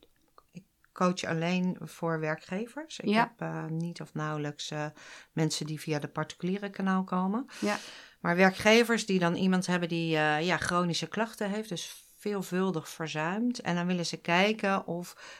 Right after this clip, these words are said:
Speaker 1: wat kunnen we met stressmanagement, kunnen we dan kijken of we ook,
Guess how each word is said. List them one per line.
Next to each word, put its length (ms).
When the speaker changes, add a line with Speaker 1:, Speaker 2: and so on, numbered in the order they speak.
Speaker 1:
wat 580
kunnen 260
we 60
met 160
stressmanagement, 1080
kunnen 280
we 120
dan 200
kijken 480
of 260
we 200
ook, 460